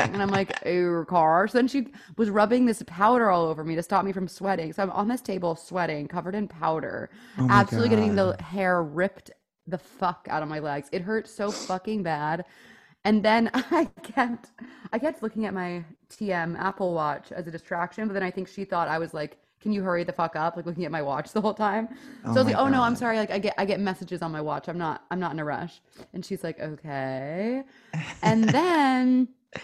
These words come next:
Speaker 1: when we got to the pussy, first of all, getting your pussy wax is so crazy. It's like someone just is touching your pussy and you're like, <laughs>
Speaker 2: I can't
Speaker 1: "I'm"
Speaker 2: imagine that.
Speaker 1: It's so, Allison, have you done it? Isn't it weird? You just, like, get your pussy out for some random person and she's like,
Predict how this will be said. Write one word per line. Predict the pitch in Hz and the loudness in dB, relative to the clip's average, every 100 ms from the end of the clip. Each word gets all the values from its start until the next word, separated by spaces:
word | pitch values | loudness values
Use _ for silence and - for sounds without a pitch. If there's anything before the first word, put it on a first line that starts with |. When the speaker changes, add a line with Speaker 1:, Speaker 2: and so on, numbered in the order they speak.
| - - - | -18 -20 -8
Speaker 1:
when | 214 | -4
we | |
got | 220 233 - | 0 0 0
to | 196 | -8
the | |
pussy, | 190 - 254 - 165 | -8 -4 -4 -2 -2
first | 240 - | -2 -2
of | |
all, | 185 | -2
getting | 202 302 403 | -2 -2 -2
your | 381 | -2
pussy | 233 - 196 | -4 -6 -2
wax | 160 160 - | -2 -2 -8
is | 170 | -10
so | 214 214 | -6 -6
crazy. | - 190 175 151 | -4 -2 -2 -4
It's | 156 175 | -8 -6
like | 165 - _ _ _ _ _ _ _ | -8 -10 _ _ _ _ _ _ _
someone | - 240 262 | -2 0 2
just | 240 | 0
is | 233 | -4
touching | - 214 208 180 | -4 -6 -4 -6
your | 160 | -6
pussy | 190 - - - - | -8 -10 -10 -8 -6
and | 180 | -4
you're | 165 | -2
like, | 165 - | -4 -4
<laughs> | - | -4
Speaker 2:
I | |
can't | - - 175 123 117 | -4 2 2 4 2
Speaker 1:
"I'm" | 113 | 2
Speaker 2:
imagine | 117 104 110 | 2 0 -2
that. | 104 - - - _ | -2 -4 -10 -20 _
Speaker 1:
It's | 247 240 | -4 -4
so, | - 277 302 339 330 285 - - _ _ _ _ _ _ - | -4 2 4 4 2 0 -2 -8 _ _ _ _ _ _ 0
Allison, | 269 240 | 2 0
have | 190 | -2
you | 190 | -2
done | 220 254 | 2 2
it? | 285 294 _ _ _ _ _ _ _ _ _ _ _ _ | 2 -2 _ _ _ _ _ _ _ _ _ _ _ _
Isn't | 240 370 | 0 2
it | 466 | 2
weird? | 208 202 254 320 | 0 2 2 4
You | 262 | 2
just, | 254 | 2
like, | 240 185 | -2 2
get | 196 | 2
your | 214 | 2
pussy | 196 185 220 220 | 0 -2 0 2
out | 233 247 - | 4 2 0
for | |
some | 208 185 165 | -4 -4 -2
random | 165 175 165 | -4 -4 -6
person | 160 - 208 214 | -8 -4 -2 -2
and | 185 | -2
she's | - 175 | -4 -4
like, | 165 143 143 | -2 -2 -4